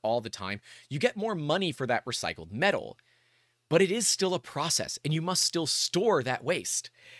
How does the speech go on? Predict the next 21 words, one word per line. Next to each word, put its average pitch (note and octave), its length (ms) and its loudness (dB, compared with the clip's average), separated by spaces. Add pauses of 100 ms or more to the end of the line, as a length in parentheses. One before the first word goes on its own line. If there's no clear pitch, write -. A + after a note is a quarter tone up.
(200)
It's - 160 0
not F3+ 200 2
something D#3+ 280 0
that - 180 -2
can F#3 240 2
just D3 160 -2
be A#2+ 120 -4
thrown G2 260 -8
away, F2 340 -14
because A2 320 -6 (100)
you B2+ 120 -6
can't D3 360 -6
really B2+ 280 -2
put - 280 -4
metal G#2 380 -2
shavings F#2 480 -2
in D#2+ 60 -12
the D#2 60 -14
trash. - 540 -12 (920)
Ultimately, A3 560 6
though, E2+ 380 -2